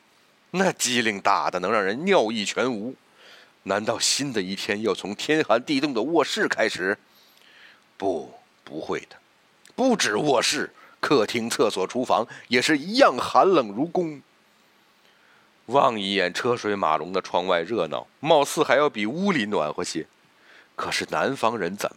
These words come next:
么了？家不是应该温暖的吗？从外面回来，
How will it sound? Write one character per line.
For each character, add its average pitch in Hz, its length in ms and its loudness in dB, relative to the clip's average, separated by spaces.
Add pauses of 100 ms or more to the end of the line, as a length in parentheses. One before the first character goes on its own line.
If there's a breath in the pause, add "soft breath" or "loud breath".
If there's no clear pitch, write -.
么 - 80 -12
了？ - 60 -14 (760 soft breath)
家 214 340 4
不 208 160 -4
是 202 160 0
应 208 100 -4
该 208 160 4
温 220 280 0
暖 110 180 2
的 90 100 -8
吗？ 104 140 -18 (400)
从 107 260 -2
外 113 180 6
面 90 140 2
回 90 240 2
来， 92 120 2